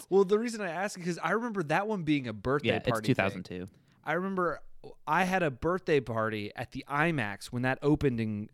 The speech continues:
Speaker 1: um, Opryland, or Opry Mills, I guess, at that point. But I remember imax had just opened. They were showing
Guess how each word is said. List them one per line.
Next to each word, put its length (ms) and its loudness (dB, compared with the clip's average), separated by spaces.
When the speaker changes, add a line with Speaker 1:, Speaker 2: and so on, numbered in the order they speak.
Speaker 1:
um, 540 0
Opryland, 640 2
or 140 6
Opry 240 4
Mills, 340 2
I 80 -2
guess, 180 -4
at 60 -6
that 160 -4
point. 340 -8
But 340 0
I 80 4
remember 480 4
imax 320 4
had 100 -10
just 160 0
opened. 360 4
They 80 -6
were 60 -8
showing 760 4